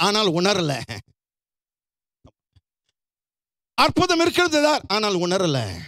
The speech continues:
சரீரத்துல உணரணுங்க. அவள் இரண்டு காரியங்களும் புரிந்து கொண்டாள். அவளால் செய்யக்கூடும் என்று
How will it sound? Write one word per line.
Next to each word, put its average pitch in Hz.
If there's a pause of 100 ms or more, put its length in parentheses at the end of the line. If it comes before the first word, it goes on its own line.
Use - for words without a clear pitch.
(640)
சரீரத்துல 320 (100)
உணரணுங்க. 254 (4000)
அவள் 294
இரண்டு 370 (100)
காரியங்களும் 339
புரிந்து 311
கொண்டாள். 254 (200)
அவளால் 285 (120)
செய்யக்கூடும் 320
என்று 370